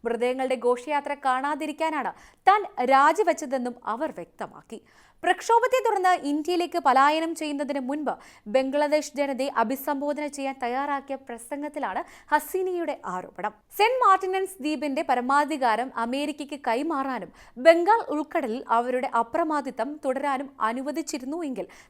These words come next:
തനിക്ക് ഭരണത്തിൽ തുടരാൻ കഴിയുമായിരുന്നു എന്ന് ഹസീന പ്രസംഗത്തിൽ ആരോപിക്കുന്നു. ഏതാണ് ഈ ദ്വീപ്? എന്തിനാണ് ഈ ദ്വീപ് അമേരിക്കയ്ക്ക് ആവശ്യം? ഹസീന പറയുന്നത് സത്യമാണോ?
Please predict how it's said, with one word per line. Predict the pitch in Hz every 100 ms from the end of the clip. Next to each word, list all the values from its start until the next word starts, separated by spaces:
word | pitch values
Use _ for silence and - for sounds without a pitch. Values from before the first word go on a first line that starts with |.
| -
തനിക്ക് | 320 339 381
ഭരണത്തിൽ | 240 254 269 277 285 285
തുടരാൻ | 247 214 226 311
കഴിയുമായിരുന്നു | 233 233 262 262 269 269 294
എന്ന് | 233 202 330 - _ 302
ഹസീന | 302 339 330
പ്രസംഗത്തിൽ | 330 285 - 349 349 294 -
ആരോപിക്കുന്നു. | 190 220 220 - - 185 226 _ - - _ _
ഏതാണ് | 359 453 440 233 185 -
ഈ | 214
ദ്വീപ്? | 170 170 190 - _
എന്തിനാണ് | 247 294 392 403 285 247 247
ഈ | 240
ദ്വീപ് | 226 233 233 -
അമേരിക്കയ്ക്ക് | 214 254 285 285 233 -
ആവശ്യം? | 180 180 - 202 _ _ - -
ഹസീന | 349 466 494 480
പറയുന്നത് | 285 277 262 262
സത്യമാണോ? | 269 214 - 247 160 170